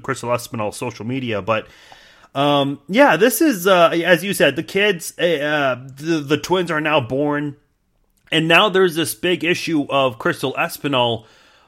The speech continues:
wanting to, uh, uh, gain full custody of all the kids and also wanting a D N A test of some sort, which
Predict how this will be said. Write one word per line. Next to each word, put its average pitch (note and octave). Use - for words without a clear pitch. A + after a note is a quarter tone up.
wanting D3+
to, C#3
uh, G#2
uh, F2
gain F3
full E3
custody D#3+
of A#2
all D3
the C#3+
kids D#3
and C3
also C#3+
wanting C#3+
a A2
D B2+
N B2+
A C#3
test D3
of -
some D3
sort, D#3+
which -